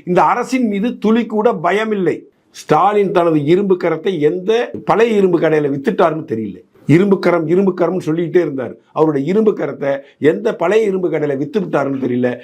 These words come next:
இல்ல எங்கேயாச்சும் கொண்டு அடகு வச்சுட்டாருன்னு தெரியல. இரும்பு கரம் என்ன ஆச்சுன்னு தெரியல. இப்ப கரமே இல்லாத முதலமைச்சராக வாழ்ந்து கொண்டிருக்கிறான்னு நான் நினைக்கிறேன்.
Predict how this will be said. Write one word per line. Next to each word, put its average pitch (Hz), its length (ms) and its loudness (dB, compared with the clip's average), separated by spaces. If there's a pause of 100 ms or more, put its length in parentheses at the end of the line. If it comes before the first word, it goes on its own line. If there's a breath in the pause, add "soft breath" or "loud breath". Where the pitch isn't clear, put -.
(120 loud breath)
இல்ல 185 200 4
எங்கேயாச்சும் 185 480 0
கொண்டு 170 180 0
அடகு 185 360 0
வச்சுட்டாருன்னு 151 500 -6
தெரியல. 131 340 -4 (160 loud breath)
இரும்பு 226 340 2
கரம் 180 240 -4
என்ன 170 300 0
ஆச்சுன்னு 170 280 -6
தெரியல. 131 380 -2 (120)
இப்ப 147 300 0
கரமே 214 300 2
இல்லாத 196 480 0
முதலமைச்சராக 160 720 -4
வாழ்ந்து 160 280 -2
கொண்டிருக்கிறான்னு 139 640 -4
நான் 143 200 2
நினைக்கிறேன். 113 380 -8